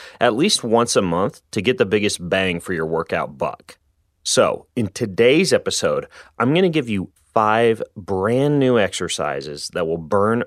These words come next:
fat fast, challenge your metabolism, and keep your workouts exciting.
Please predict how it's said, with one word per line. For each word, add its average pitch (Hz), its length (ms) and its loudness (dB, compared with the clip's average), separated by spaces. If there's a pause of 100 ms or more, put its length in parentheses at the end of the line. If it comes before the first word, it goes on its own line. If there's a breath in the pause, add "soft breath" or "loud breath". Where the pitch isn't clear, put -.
fat 98 460 -4
fast, - 640 -6 (260)
challenge 151 520 2
your 135 80 2
metabolism, 85 840 0
and 107 400 0
keep - 300 -6
your 107 100 2
workouts 85 500 -2
exciting. 82 640 -2